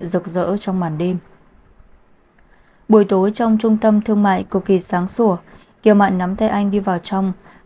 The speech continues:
nhìn thấy khá nhiều người đang đi mua sắm. Kiều Mạn và Mục Bắc Thừa đi lên tầng ba, toàn bộ tầng ba đều là khu quần áo, trang sức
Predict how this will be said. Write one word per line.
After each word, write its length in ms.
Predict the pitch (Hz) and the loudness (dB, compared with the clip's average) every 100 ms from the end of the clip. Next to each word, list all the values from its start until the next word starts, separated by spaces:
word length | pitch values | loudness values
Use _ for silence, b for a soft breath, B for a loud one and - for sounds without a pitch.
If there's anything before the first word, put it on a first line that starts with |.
| - | 0
nhìn 200 | 202 196 | 2 2
thấy 360 | 190 185 233 - | 0 0 -2 0
khá 180 | 190 | 0
nhiều 280 | 196 240 208 | 2 2 0
người 300 | 185 185 175 | 0 0 0
đang 280 | 175 196 196 | 0 -2 0
đi 160 | 196 190 | 0 0
mua 160 | 185 | -2
sắm. 400 | 185 185 180 220 - b b b b | -2 -4 -2 -2 -6 b b b b
Kiều 140 | 220 | 2
Mạn 240 | 202 196 185 | 4 2 0
và 220 | 185 180 | -2 0
Mục 180 | 180 190 | -2 -2
Bắc 180 | 247 240 | -4 -2
Thừa 220 | 190 175 | -2 0
đi 120 | 185 | 0
lên 180 | 196 190 | -2 -2
tầng 220 | 185 170 | -4 -2
ba, 300 | 180 185 180 b b b - | 0 -2 -4 b b b 2
toàn 180 | 214 | 4
bộ 120 | 202 190 | 4 0
tầng 240 | 196 180 | -2 -2
ba 340 | 190 202 202 - | 0 0 0 -2
đều 160 | 185 | -2
là 180 | 175 175 | -2 -4
khu 300 | 170 202 190 | -4 -2 -2
quần 180 | 190 170 | -2 -4
áo, 320 | 175 170 185 262 - | -2 -2 -2 -6 -8
trang 240 | - 190 | -4 -2
sức 260 | 185 262 269 | -2 -4 -6